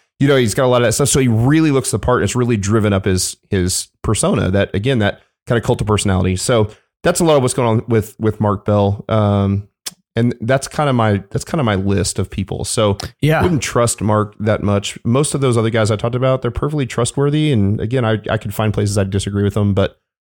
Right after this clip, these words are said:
Speaker 1: they're pretty good. And again, the, the thread that ties all of them together is they, they really stay within, within the family of orthodoxy.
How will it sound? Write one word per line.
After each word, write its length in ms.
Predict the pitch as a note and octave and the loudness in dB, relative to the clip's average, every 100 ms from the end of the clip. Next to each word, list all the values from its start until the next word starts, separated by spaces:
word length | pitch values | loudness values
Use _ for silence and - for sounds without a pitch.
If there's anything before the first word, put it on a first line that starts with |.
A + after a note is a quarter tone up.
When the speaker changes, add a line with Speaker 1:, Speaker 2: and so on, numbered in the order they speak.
| _ - | _ -2
Speaker 1:
they're 120 | G#2+ | 0
pretty 220 | B2+ A2+ | 2 0
good. 200 | A2+ A#2 | 2 0
And 160 | - A#2 | 2 0
again, 400 | G#2+ D3 D3 A2+ | 0 0 0 2
the, 80 | G2+ - - | 0 -4 -8
the 100 | B2 | -4
thread 480 | A2+ - C3 D#3 E3+ | -4 -2 0 2 2
that 140 | B2+ - | -2 0
ties 280 | A#2+ A#2+ A2+ | 2 2 2
all 140 | A2 | 2
of 120 | G2 | 2
them 160 | G2 F#2+ | 0 0
together 560 | G2 G2 G#2 F#2 F#2+ - _ _ _ _ | 0 0 2 2 0 -6 _ _ _ _
is 220 | B2 G2+ | 0 2
they, 260 | A#2 A#2 - | 0 0 0
they 140 | B2+ B2 | 0 2
really 260 | C#3 D#3+ | 2 2
stay 300 | C3+ - C#3+ | 0 2 2
within, 480 | A#2+ G#2 A#2+ A2+ A2+ | 2 2 2 2 2
within 320 | A2+ G#2+ B2 | 0 0 0
the 80 | G#2+ | 0
family 480 | G2+ - A2+ A2 G#2+ | -2 -2 0 2 2
of 160 | G2 F2 | 0 0
orthodoxy. 800 | G#2 G2 F#2 F#2 - E2+ G2 | 0 0 -2 -4 -4 -6 -6